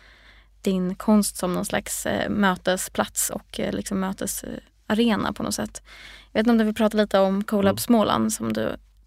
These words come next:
Speaker 1: tog initiativ till för ett tag sedan, Marcus.
Speaker 2: Ja, absolut. Eh, det var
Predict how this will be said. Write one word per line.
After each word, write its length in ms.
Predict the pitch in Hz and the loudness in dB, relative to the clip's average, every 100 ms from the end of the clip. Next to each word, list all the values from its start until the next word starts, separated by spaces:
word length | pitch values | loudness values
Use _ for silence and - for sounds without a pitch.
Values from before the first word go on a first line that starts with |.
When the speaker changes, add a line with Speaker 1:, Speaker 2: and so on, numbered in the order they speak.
| - | -8
Speaker 1:
tog 180 | 220 226 | -8 -2
initiativ 600 | 208 - 202 - 214 214 | -2 0 -4 -4 -6 -6
till 280 | - 220 214 | -8 -8 -6
för 120 | - | -6
ett 120 | - | -6
tag 280 | - - 220 | -4 -8 -6
sedan, 240 | - - - | -8 -8 -8
Marcus. 400 | 233 - - - - - - _ _ _ _ - | -8 -10 -10 -10 -14 -16 -20 _ _ _ _ 4
Speaker 2:
Ja, 360 | 127 156 190 185 - | 6 8 4 -2 -4
absolut. 580 | 135 - - 90 92 - - - | -4 0 2 2 2 -14 -14 4
Eh, 220 | 113 113 147 | 8 6 4
det 240 | 113 143 | 4 6
var 400 | 147 147 139 131 | 8 8 8 6